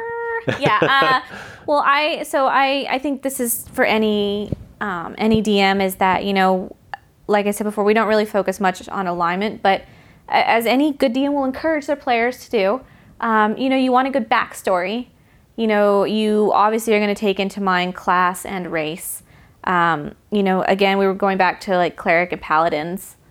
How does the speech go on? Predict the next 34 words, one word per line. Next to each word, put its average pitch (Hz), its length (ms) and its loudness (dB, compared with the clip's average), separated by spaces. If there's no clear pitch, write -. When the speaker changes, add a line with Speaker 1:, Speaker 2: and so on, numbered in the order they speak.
Speaker 1:
as 180 200 0
classes, 170 840 -2
um, 170 500 -6
are 170 100 0
dictated 185 500 -2
very 185 200 2
much 180 300 0
by 170 120 2
that 170 200 0
set - 180 0
of 175 160 -2
rules 170 280 0
and 175 100 -8
standards. 156 580 -4
Um, 165 400 0
you 208 140 -2
know, 196 80 2
I 165 80 0
have 208 140 2
a 202 60 2
warlock 196 480 2
in 202 80 -4
my 226 160 2
group 185 320 -2
who 170 480 -4
<laughs> - 300 -6
worships 220 340 0
Cthulhu, 269 580 2
and 190 100 0
that's 196 220 0
his 214 200 0
whole 180 220 2
thing. 175 380 -6
Um, 180 580 0